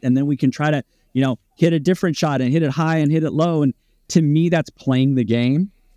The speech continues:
And I think that's part of what's lost a little bit now in this, in, in this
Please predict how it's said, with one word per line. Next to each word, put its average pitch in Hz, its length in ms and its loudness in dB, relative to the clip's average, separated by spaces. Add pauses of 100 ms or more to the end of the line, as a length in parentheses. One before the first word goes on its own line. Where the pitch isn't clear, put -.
(340)
And 123 460 2
I 123 160 2
think 123 380 0
that's 110 320 -2
part 131 320 -2
of 110 240 -2
what's 110 240 -2
lost 104 420 0
a 127 60 2
little 120 200 0
bit 113 180 -2
now 113 300 2
in 110 80 4
this, 104 200 -2 (160)
in, 107 200 2
in 110 120 2
this 107 180 -2